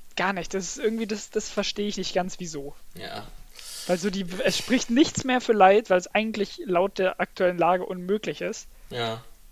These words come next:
Speaker 1: Er lässt nicht locker.
Speaker 2: Nee,
Speaker 1: Also es
Speaker 2: lässt
Speaker 1: ist
Speaker 2: überhaupt
Speaker 1: irgend-
Speaker 2: nicht locker.
Speaker 1: Also irgendwie ist es ein Genie, aber es macht für mich auch keinen Sinn.
Speaker 2: Ja. Naja.
Speaker 1: Egal.
Speaker 2: Genau, und dann ist es ganz wichtig, was dann passiert, und zwar dieses, die Ergreifung von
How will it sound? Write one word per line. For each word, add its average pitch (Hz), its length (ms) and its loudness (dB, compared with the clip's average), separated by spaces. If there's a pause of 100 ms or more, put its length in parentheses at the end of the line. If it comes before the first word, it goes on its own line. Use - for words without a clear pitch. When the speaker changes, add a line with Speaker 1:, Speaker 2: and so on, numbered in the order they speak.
Speaker 1:
Er 165 100 0
lässt 185 180 -4
nicht 285 120 -4
locker. 160 300 -4 (240)
Speaker 2:
Nee, 110 260 -6 (120)
Speaker 1:
Also 98 200 4
es 101 80 -2
Speaker 2:
lässt 107 120 -2
Speaker 1:
ist 113 40 2
Speaker 2:
überhaupt 110 220 0
Speaker 1:
irgend- 110 140 -2
Speaker 2:
nicht - 20 -2
locker. 104 300 -4 (320)
Speaker 1:
Also 175 160 -2
irgendwie 233 500 0
ist 240 320 -2
es 214 120 -6
ein 214 80 -6
Genie, 190 360 -2
aber 240 80 2
es 208 100 -2
macht - 160 -8
für 214 60 -8
mich 214 120 -2
auch 196 80 -8
keinen 202 160 -4
Sinn. 160 240 -6 (360)
Speaker 2:
Ja. 101 280 -6 (580)
Naja. - 380 -6 (400)
Speaker 1:
Egal. - 320 0 (360)
Speaker 2:
Genau, 180 480 4
und 131 520 -4
dann 147 160 4
ist 156 160 0
es 143 160 0
ganz 127 240 -2
wichtig, 131 380 -6
was 113 220 -2
dann 110 200 -6
passiert, - 380 -4
und 107 120 -6
zwar 104 180 -4
dieses, 101 680 -4
die 104 380 -8
Ergreifung 113 840 0
von 107 420 -6